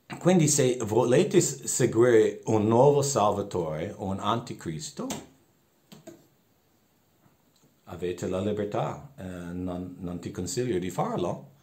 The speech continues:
ma io seguo Gesù e nessuno mo-, può in-, eh, dire che io sono stato un ignorante e non seguate-, seguito le regole. Io ho detto nella mia intervista il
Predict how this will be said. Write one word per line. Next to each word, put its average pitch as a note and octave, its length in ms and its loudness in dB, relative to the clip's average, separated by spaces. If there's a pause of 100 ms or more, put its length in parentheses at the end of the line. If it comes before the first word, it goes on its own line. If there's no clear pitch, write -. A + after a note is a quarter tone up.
(300)
ma A#2 180 -8
io A3 260 0
seguo B2 380 2
Gesù F2+ 520 -2 (600)
e B2+ 140 2
nessuno C3+ 460 2
mo-, C3+ 200 4
può C#3 180 2
in-, - 240 0
eh, A#2 300 0 (100)
dire A#2+ 280 6
che - 100 -2
io D3 260 4
sono A#2+ 240 0
stato G#2 360 0
un F#2+ 100 -4
ignorante F#2+ 760 -2
e A#2 80 -2
non A2+ 260 -4
seguate-, A#2 720 -4
seguito A#2 640 0
le A#2+ 140 2
regole. E2+ 580 -4 (1080)
Io A#2 280 2
ho G2+ 240 2
detto G#2 600 0
nella F#2+ 280 -2
mia G2+ 260 -4
intervista G2 800 -4 (320)
il F2+ 180 -6